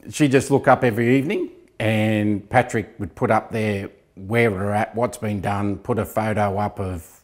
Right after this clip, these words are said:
what used to be there and what's there now. And we'd know, okay, he's gonna be here at two o'clock tomorrow afternoon. So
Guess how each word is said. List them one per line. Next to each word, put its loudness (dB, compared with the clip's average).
what -2
used -2
to -8
be -4
there -4
and -4
what's -6
there -2
now. -4
And -2
we'd -2
know, 0
okay, 0
he's -4
gonna -2
be -2
here 0
at -6
two 0
o'clock -2
tomorrow 0
afternoon. 0
So 0